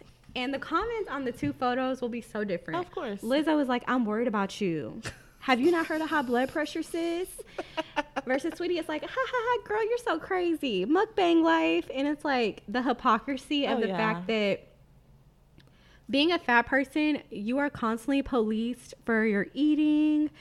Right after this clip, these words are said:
Speaker 1: Don't you dare order a soda. You know,
Speaker 2: <laughs>
Speaker 1: people just feel like now they have so much license to tell you about your eating and your
Speaker 2: Mm-hmm.
Speaker 1: habits.
Speaker 2: Mm-hmm.
Speaker 1: And that's super annoying.
Speaker 2: I, it's also so funny 'cause, like, when you're small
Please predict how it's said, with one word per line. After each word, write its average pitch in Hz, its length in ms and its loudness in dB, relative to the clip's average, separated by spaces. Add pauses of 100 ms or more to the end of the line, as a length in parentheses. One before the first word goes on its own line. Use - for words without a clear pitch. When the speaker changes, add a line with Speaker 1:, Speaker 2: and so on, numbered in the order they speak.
(720)
Speaker 1:
Don't 254 280 2
you 349 80 6
dare 262 240 4
order 220 300 2
a 180 40 -2
soda. 220 600 -2 (180)
You 262 120 0
know, 415 340 12
Speaker 2:
<laughs> 494 40 10
Speaker 1:
people 294 240 4
just 277 240 0
feel 254 80 6
like 240 200 6
now 226 320 2
they 240 120 0
have 233 260 0
so 214 120 0
much 226 360 -2 (540)
license 214 560 2
to 214 100 0
tell 214 220 2
you 214 100 2
about 202 260 0
your 202 140 -8
eating 196 400 -4
and 214 120 4
your 185 120 2
Speaker 2:
Mm-hmm. 160 100 0
Speaker 1:
habits. 170 500 -2
Speaker 2:
Mm-hmm. 165 340 0 (480)
Speaker 1:
And 226 140 -4
that's 285 220 0
super 254 280 0
annoying. 113 580 -4
Speaker 2:
I, 240 200 6
it's 240 160 4
also 302 320 0
so 254 180 -2
funny 220 240 -2
'cause, 220 180 -6
like, 196 160 -2
when 208 100 -4
you're 190 100 -4
small 202 840 -4